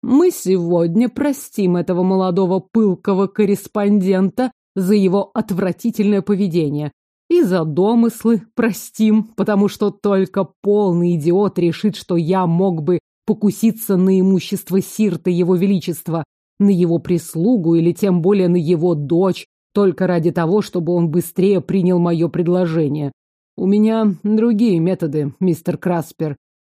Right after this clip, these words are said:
Информация в наше время решает всё, вам ли не знать?»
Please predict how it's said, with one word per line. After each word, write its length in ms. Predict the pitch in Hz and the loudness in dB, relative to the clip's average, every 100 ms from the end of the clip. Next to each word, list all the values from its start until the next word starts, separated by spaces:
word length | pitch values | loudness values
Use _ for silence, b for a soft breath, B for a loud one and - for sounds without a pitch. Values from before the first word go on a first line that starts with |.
| - | -6
Информация 1000 | 175 151 170 165 160 170 208 - 175 165 | -4 -2 -2 -2 0 -2 -4 -6 -6 -4
в 120 | 151 | -2
наше 400 | 185 190 - 180 | -2 -2 -4 -4
время 400 | 156 180 196 175 | -2 0 0 0
решает 580 | 165 160 - 185 185 185 | 0 -4 -4 -2 -2 -4
всё, 580 | - - 226 214 143 - - | -12 -6 -4 -2 -6 -12 -12
вам 400 | 196 269 262 160 | -8 -6 -2 -2
ли 140 | 165 | 0
не 140 | 165 175 | 0 0
знать?» 520 | 156 175 196 156 | 0 -2 -2 -8